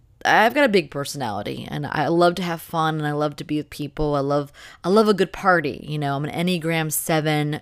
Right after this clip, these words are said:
classic. You know, everything on that list, I am. And so it wasn't like I withdrew from people or stopped hanging out with friends.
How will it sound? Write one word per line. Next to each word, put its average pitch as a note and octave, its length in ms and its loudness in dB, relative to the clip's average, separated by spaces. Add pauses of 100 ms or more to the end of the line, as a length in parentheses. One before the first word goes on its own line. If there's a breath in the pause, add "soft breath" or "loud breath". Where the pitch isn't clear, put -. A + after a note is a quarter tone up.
classic. C#3+ 920 -2
You C#3+ 120 -10
know, C#3+ 120 -4
everything E3+ 380 0
on F3 120 2
that E3+ 160 0
list, F3 360 -2 (160)
I E3 160 2
am. D3+ 520 -2 (260 loud breath)
And A#3+ 100 2
so A#3+ 200 6
it - 80 -2
wasn't C#4+ 320 2
like A3+ 160 0
I F#3+ 80 2
withdrew E3 580 0
from E3 260 -8
people F3 920 2
or D#3 500 2
stopped - 420 -4
hanging D#3+ 300 -2
out - 180 0
with F3 140 -2
friends. F#3+ 640 0